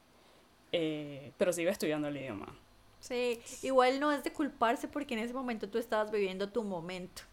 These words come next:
Speaker 2: tu proceso. Tu proceso de llegada, un tercer idioma es de nuevo, si nada más
Speaker 1: Sí.
Speaker 2: con el inglés es como, "Uf,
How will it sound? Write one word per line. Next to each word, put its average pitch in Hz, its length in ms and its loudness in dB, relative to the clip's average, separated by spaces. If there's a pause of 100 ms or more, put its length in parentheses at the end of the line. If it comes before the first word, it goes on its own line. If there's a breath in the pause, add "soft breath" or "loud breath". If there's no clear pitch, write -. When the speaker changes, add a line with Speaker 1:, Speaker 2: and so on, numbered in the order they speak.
Speaker 2:
tu 226 160 0
proceso. 220 600 0 (520 soft breath)
Tu 214 80 -4
proceso 214 400 -2
de 208 120 -2
llegada, 226 840 6
un 202 180 -4
tercer 208 320 0
idioma 185 560 2
es 196 220 -4 (1040 loud breath)
de 214 200 -2
nuevo, 233 380 0
si 233 100 -4
nada 233 200 0
más 269 140 0
Speaker 1:
Sí. - 40 -8
Speaker 2:
con 262 140 0
el 247 140 -2
inglés 214 340 0
es 220 100 -6
como, 226 240 -6 (160)
"Uf, 247 80 -14